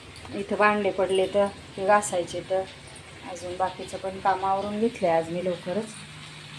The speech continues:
आणि इथं सकाळीच असं परत आम्हाला जेवायला भाजी बनवते. तर या वालाच्या शेंगामध्ये आहे ना, मी फक्त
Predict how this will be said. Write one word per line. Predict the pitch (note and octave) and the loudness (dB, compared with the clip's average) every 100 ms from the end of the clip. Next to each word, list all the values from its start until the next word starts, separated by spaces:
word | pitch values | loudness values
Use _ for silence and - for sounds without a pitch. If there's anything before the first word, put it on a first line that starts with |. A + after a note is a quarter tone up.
| E3+ | -6
आणि | E3+ | -4
इथं | F3+ - F3 G3+ | -4 -6 -6 -2
सकाळीच | F3+ E3 D#3+ E3 | 0 2 0 -2
असं | E3 - G#3+ - - - - - | -2 -2 -2 -4 -4 -4 -4 0
परत | A3 G#3 G3+ | 4 6 6
आम्हाला | G#3 F#3 E3+ - - - - D4 D3 D3+ - - - G3+ | 6 6 4 2 -6 -4 -2 -2 -4 -6 -4 -4 -6 -2
जेवायला | F#3+ F3+ E3+ E3+ F3 | 2 2 2 0 2
भाजी | G3+ G3 E3+ | 2 2 -4
बनवते. | F3 E3+ D#3+ G3 G#3+ - - - - - - - - - - - - - - - - - | -6 -4 -4 -4 -4 -8 -8 -6 -4 -4 -4 -6 -4 -4 -2 0 -2 -4 0 0 0 4
तर | G#3+ | 6
या | G#3 | 8
वालाच्या | A3+ A3+ A3 A3+ B3+ | 8 8 8 4 0
शेंगामध्ये | A#3 G3 G3+ G3+ | 0 0 2 2
आहे | G#3+ | 2
ना, | G3 | 2
मी | G#3 | -2
फक्त | G3 A3+ - | -4 -6 -2